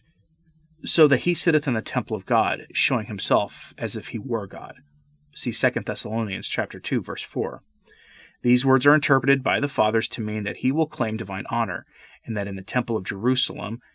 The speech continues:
yet as Christ at his coming was believed to be the carpenter, so Antichrist may be visible no more than a successful adventurer. Even his preternatural character, true or false, may pass either as scintilla-, scintillations of insanity,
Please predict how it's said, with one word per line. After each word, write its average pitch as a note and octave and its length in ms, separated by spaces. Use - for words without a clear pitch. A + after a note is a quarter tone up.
yet A#2+ 380
as B2 240
Christ B2+ 400
at - 100
his A2+ 140
coming A#2 360
was G2+ 180
believed A2+ 520
to A2 60
be G#2 100
the G2 80
carpenter, B2 560
so - 260
Antichrist B2 720
may G#2 160
be G#2 140
visible G#2+ 500
no G2 220
more A2 240
than A2+ 140
a - 40
successful - 600
adventurer. B2 560
Even F3+ 260
his F3 100
preternatural D3 640
character, C3 640
true - 220
or F2+ 80
false, - 640
may G#2+ 180
pass B2+ 360
either D3 260
as - 100
scintilla-, C#3+ 720
scintillations C3+ 680
of F#2+ 80
insanity, A2+ 640